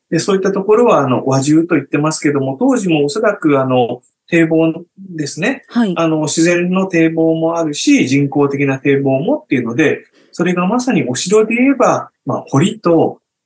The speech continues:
Speaker 1: まあ、防御のための土塁の役割も果たしますので、鉄壁のその、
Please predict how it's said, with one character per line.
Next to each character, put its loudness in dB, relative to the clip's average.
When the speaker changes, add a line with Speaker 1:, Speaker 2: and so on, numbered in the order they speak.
Speaker 1:
ま -4
あ、 -2
防 4
御 2
の 0
た -8
め -10
の -6
土 -2
塁 2
の 2
役 -2
割 2
も -2
果 -14
た -2
し -2
ま 0
す -4
の -6
で、 0
鉄 -2
壁 0
の 4
そ 0
の、 0